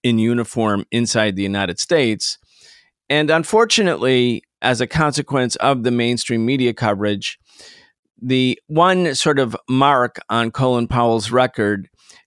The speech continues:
is when he appeared in early February two thousand three before the U N General Assembly. And because he wasn't Donald Rumsfeld, because he wasn't Dick Cheney, he wasn't George W. Bush,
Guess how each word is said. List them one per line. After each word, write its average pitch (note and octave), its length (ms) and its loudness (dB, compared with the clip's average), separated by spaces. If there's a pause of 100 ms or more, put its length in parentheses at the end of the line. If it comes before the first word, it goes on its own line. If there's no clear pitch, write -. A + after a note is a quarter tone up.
(140)
is B2 260 2
when C3+ 300 0
he C3 220 2
appeared C3 720 0 (260)
in B2 140 0
early B2+ 340 2
February A2+ 640 0
two C3 220 -4
thousand A2+ 520 0
three D3+ 560 0 (520)
before B2 840 2 (160)
the A2 480 -2 (120)
U C3+ 240 2
N A#2+ 260 2
General B2 400 2
Assembly. A#2+ 720 2 (440)
And A#2+ 100 0
because B2+ 320 0
he C3+ 100 0
wasn't C3 440 2
Donald B2 340 2
Rumsfeld, A2 560 -2
because C3 380 0
he D3 80 4
wasn't A#2+ 340 0
Dick A2 180 -4
Cheney, G#2 440 -2
he G#2 100 -4
wasn't C#3+ 400 2
George A#2 320 0
W. G#2 320 -2
Bush, G2+ 320 -6